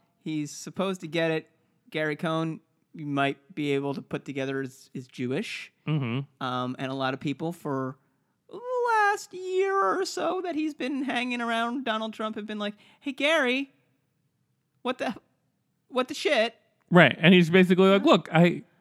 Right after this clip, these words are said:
Speaker 1: Look,
Speaker 2: I
Speaker 1: as
Speaker 2: can
Speaker 1: a
Speaker 2: do
Speaker 1: Ju-,
Speaker 2: more good
Speaker 1: as
Speaker 2: from
Speaker 1: a
Speaker 2: the inside."
Speaker 1: Jew, I'm
Speaker 2: Yeah.
Speaker 1: just gonna say I should run <laughs> banks <laughs> and not do anything about anti-Semites.
Speaker 2: Yeah.
Speaker 1: I should be a walking advertisement for anti-Semitism.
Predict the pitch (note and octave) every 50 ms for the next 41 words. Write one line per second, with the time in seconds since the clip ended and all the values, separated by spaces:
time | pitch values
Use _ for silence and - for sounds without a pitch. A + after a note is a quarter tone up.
0 | _ _ - C4 C4 A3+ - - G3+ G#3 F#3 F#3 F3 G3+ A3 G#3+ A3 G#3+ F#3+ F#3+
1 | G#3 A3+ A3 F#3+ E3 C#3+ D#3+ - A3 A3+ F#3+ F#3 F3+ F3+ F3+ F#3+ F#3+ A3+ A#3 B3+
2 | C4 D#4+ A3 A3 A#3 B3 C4+ C4+ - _ _ _ _ _ _ - G3+ G3+ G3+ D3
3 | C#3 - - - A3+ G#3+ A3 G#3+ - - G#3 F#3 F3 F3 F3 F3 F3+ F#3 G3 G#3
4 | A3+ A3 _ _ _ _ _ _ _ - E3+ E3+ F3 F#3+ F#3+ - - A3+ A3+ A3+
5 | A#3 F#3 - - D#4+ C#4 A#3 - - A#3+ G#3+ - - - A3+ - - G4+ - -
6 | - - - C#4 C4+ G3+ - A#3 - - - - _ - A3+ C#4 - - - F4+
7 | F#4+ F4+ - - - - A4 G#4 - - - E4 D#5+ - - - D#4+ F#4+ G4 F#4
8 | F4 D#4+ D#4+ - - - G#3+ A3 A3+ A#3 A#3 G#3+ G#3+ G#3+ G#3+ A3 A3 A3+ A3+ A3
9 | G#3+ - _ _ _ _ _ _ _ _ - - - A3 G#3+ G#3+ G#3+ G#3+ G#3+ A3
10 | - - A3 A3 G#3+ G#3+ G#3+ A3+ A3 A3+ A#3 A#3 A#3+ C#4+ C4+ C#4 B3 - - F4
11 | E4+ C#4 G#3 F3+ D#3+ D3 - - - - - - - - - D4+ D4 C#4 G#3+ A3
12 | C#4 A#3+ D#3+ - - F3+ G3+ A3 A#3+ - D4 B3 C#4 C4 A#3+ A#3 G#3 A#3+ B3+ B3
13 | G#3+ G#3 G3+ G#3+ G#3 G#3+ G#3+ G#3 A#3+ B3 C4 - - B3+ D#4 F#4+ G#4 F#4+ C#4+ B3
14 | - A3 F#3 F3 E3+ F3+ F3+ - G#3+ A3+ A3 - - C4+ B3 E3+ G3+ F#3+ F#3+ F#3+
15 | G#3 A3+ A3 - - D4 E4 F#4 - C#4+ - F#3 D#3+ C#3+ - E3 E3+ D#3+ B3+ B3